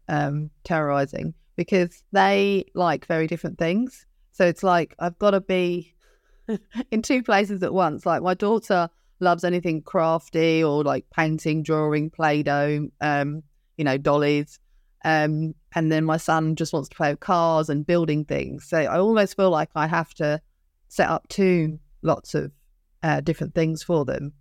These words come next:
But actually what you've just said about the, you know, they will both love those games that you mentioned. Um, but do you think it's a good idea as well to set up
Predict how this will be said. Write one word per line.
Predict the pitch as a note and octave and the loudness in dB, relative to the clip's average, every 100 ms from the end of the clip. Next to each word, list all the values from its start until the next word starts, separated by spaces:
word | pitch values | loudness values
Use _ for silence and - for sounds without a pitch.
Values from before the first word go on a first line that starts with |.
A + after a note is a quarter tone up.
| - | -2
But | D3+ | 2
actually | F3+ E3+ G3+ | 2 0 -2
what | G#3+ E3+ | -2 0
you've | F3+ E3 | 0 0
just | F3 - | -4 -2
said | F3 E3 | 0 0
about | D#3 D3+ - | 2 0 0
the, | D#3 - | -4 -4
you | E3+ | 0
know, | C#3+ | 0
they | D3 | 2
will | D#3+ | 2
both | E3+ E3+ - | 2 0 0
love | D#3 C#3 _ - | -2 -2 _ -2
those | D3 C#3 | -2 0
games | C#3+ C#3+ C#3+ | -2 -2 -4
that | C#3+ | -6
you | D3 | -4
mentioned. | C3 - - - D3+ - _ _ _ _ | -4 -6 -10 -10 -10 -14 _ _ _ _
Um, | D3+ D3 D3 D3 D3 - _ _ _ | -4 -2 -2 -6 -10 -16 _ _ _
but | G3 D3+ | -2 0
do | A#3 | 0
you | A#3+ | 0
think | D#4+ D#4 - - | 2 2 0 -6
it's | G#3 F3+ | -4 -2
a | G3 | -2
good | G3 | 0
idea | F3+ E3+ F3 | 2 2 0
as | E3+ D#3+ | 0 0
well | E3+ E3+ | 2 2
to | E3 E3+ | 2 -10
set | - F3 - | 0 0 0
up | E3+ - | -2 -4